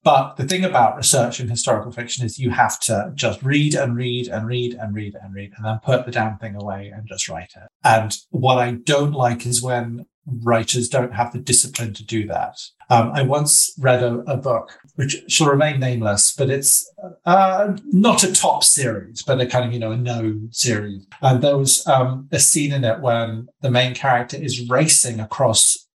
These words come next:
Tudor London. And, you know, he's got, he's got to get somewhere before something terrible happens. And what should be a really exciting moment in the book for me was ruined by the fact that the author kept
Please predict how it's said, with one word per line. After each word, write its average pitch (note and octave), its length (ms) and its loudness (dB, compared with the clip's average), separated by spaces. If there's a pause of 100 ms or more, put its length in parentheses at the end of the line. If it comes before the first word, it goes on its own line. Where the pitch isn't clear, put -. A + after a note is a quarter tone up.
Tudor B2 280 4
London. A2+ 460 -2 (140)
And, A#2+ 520 2 (160)
you B2+ 120 2
know, A#2 220 4
he's B2 380 -2
got, - 340 -2 (120)
he's C3+ 140 -2
got F#3 140 6
to E3 60 6
get E3 220 2
somewhere C#3+ 260 0
before C3+ 220 -2
something - 500 -2
terrible B2 420 2
happens. A2+ 720 -8
And A#2 360 2 (260)
what E3 220 6
should F#3+ 260 2
be F3+ 160 4
a C#3+ 80 4
really C3+ 260 2
exciting C3 460 0
moment B2+ 220 -4
in B2 60 -8
the B2+ 60 -8
book C#3+ 220 2
for C#3+ 120 -8
me D#3+ 180 2
was B2+ 180 0
ruined D3 260 0
by B2+ 140 2
the C#3 100 -4
fact - 320 -2
that C#3 140 -6 (140)
the C#3 120 -2
author C#3 300 -2
kept - 360 0